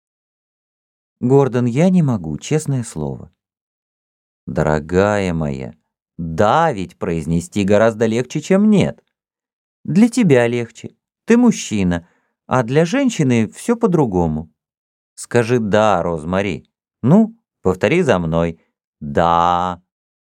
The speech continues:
да». Ох, бедный Гордон. Твой попугай совсем тупица.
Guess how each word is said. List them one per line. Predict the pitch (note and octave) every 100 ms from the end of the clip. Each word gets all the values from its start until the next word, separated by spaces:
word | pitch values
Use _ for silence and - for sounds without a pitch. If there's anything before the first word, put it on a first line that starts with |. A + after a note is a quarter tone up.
| _
да». | - F#2 A2 A#2 A2+ A2 G#2+ G#2+ G#2 _ _ _ _ _ _ _ _ _ _ _ _ _
Ох, | G3+ G#3+ -
бедный | F#2+ E3+ A#3+ E3 F#2 F2+ F2
Гордон. | F2+ G2+ A2 F#2 E2+ E2+ _ _ _ _ _ _ _
Твой | C#3 D3+ D3
попугай | - C#3+ D3 C3+ B2+ D#3
совсем | D#3+ - G2+ - C3 C#3
тупица. | A2+ F#2+ G#2+ G#2+ - E2+